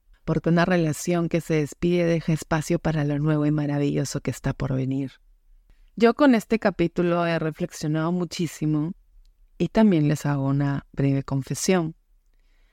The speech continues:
Yo me despido de esa Pamela que abandonó la industria corporativa para intentar y saber qué sucedía o podría suceder en el mundo del arte.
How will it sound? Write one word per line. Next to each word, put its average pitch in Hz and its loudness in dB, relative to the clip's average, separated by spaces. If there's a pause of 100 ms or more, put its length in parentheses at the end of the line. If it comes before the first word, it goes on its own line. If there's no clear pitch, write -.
(480)
Yo 185 2
me 190 2
despido 165 0
de 160 2
esa 196 -4
Pamela 165 2
que 170 -2
abandonó 147 0
la 160 0
industria 156 -2 (600)
corporativa 151 -2 (540)
para 160 0
intentar 156 2
y 190 0
saber 160 -4
qué 156 -2
sucedía 160 -2
o 147 -2
podría 165 0
suceder 151 -2
en 156 0
el 143 -2
mundo 147 0
del 139 0
arte. - 0